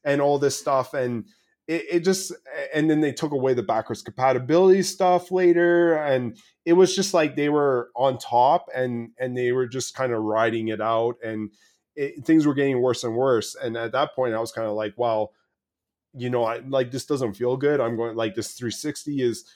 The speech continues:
doing a lot of cool stuff. Um, like, I didn't, I wasn't even a big Xbox fan at the, at that time, but just the fact that they were just doing, like, y-, at the time they were the underdog and they were doing innovative stuff like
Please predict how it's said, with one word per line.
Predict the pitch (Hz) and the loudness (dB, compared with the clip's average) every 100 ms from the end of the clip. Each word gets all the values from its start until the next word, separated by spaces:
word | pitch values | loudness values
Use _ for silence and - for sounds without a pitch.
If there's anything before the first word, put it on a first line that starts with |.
| _ _ _ - | _ _ _ -16
doing | 113 131 123 | -6 -2 2
a | |
lot | 120 117 | 2 2
of | 107 | -2
cool | 135 113 | -6 -6
stuff. | - 180 185 180 175 - | -4 2 4 4 2 -2
Um, | 135 110 101 - 127 | -4 -4 -6 -8 -2
like, | 123 117 | -2 0
I | 127 | -2
didn't, | 131 123 120 | 0 -4 -6
I | 120 | -4
wasn't | 127 143 127 | -2 -2 -2
even | 120 107 | -4 -4
a | |
big | 98 104 98 | -4 -6 -4
Xbox | 98 - 110 95 | -6 -6 -8 -8
fan | - 98 | -10 -12
at | 101 98 | -12 -12
the, | 98 101 | -14 -10
at | 107 104 | -12 -10
that | 95 | -10
time, | - 185 170 123 - _ _ _ | -4 -2 -2 -6 -14 _ _ _
but | 127 117 - - | 2 2 -4 -14
just | 135 160 165 | -2 0 0
the | |
fact | 143 147 135 | 0 0 0
that | 135 127 | -4 -2
they | 139 | 0
were | 143 135 | 2 0
just | 120 123 - | 0 -8 -8
doing, | 131 135 135 123 117 | -6 -4 -2 -2 -4
like, | 113 107 _ _ _ _ _ - | -4 -6 _ _ _ _ _ -16
y-, | 151 - - | -16 -16 -6
at | 131 139 | -4 -2
the | |
time | 143 151 156 | -2 0 0
they | 139 139 | 4 4
were | 139 | 4
the | 127 123 | 4 2
underdog | 156 135 113 107 110 107 | 2 0 0 0 0 -2
and | 117 120 | -4 -2
they | |
were | 131 127 | -2 -4
doing | 113 123 160 131 117 117 _ _ | -4 0 0 0 -6 -12 _ _
innovative | 131 131 117 117 113 | -4 -2 0 0 -2
stuff | - 120 90 - 107 | -6 -8 -8 -10 -10
like | 110 101 | -10 -10